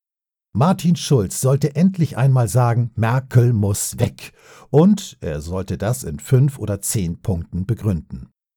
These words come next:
Fünf Gründe, die sich jeder merken kann und die endlich mit dem allgemein vermittelten Gefühl aufräumen, diese Bundeskanzlerin habe gut regiert.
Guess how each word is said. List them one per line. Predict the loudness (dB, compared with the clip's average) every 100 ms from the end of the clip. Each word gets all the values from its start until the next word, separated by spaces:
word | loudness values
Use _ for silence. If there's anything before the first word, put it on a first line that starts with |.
| _ _ -20
Fünf | 2 4 4 2
Gründe, | 0 4 6 6 2
die | 0 -6 -8
sich | -10 -10 -4
jeder | -2 0
merken | 0 -2 -2 -4
kann | -2 2 2 0 -8 -8
und | -4 -4 -4 -8
die | -6
endlich | 0 0 0 -4 -4 -6 -10
mit | -8
dem | -8 -4
allgemein | -2 0 -2 -2 0 -2
vermittelten | -4 -2 0 0 -2 -4
Gefühl | -6 -8 -2 0 0
aufräumen, | -2 -4 -4 -2 -2 0 0 -4 -8 _
diese | -2 0 2 0
Bundeskanzlerin | -2 -4 -4 -4 -6 -4 -4 -2 -2 -4
habe | -4 -6
gut | -6 -10 -8
regiert. | -8 -2 0 0 -4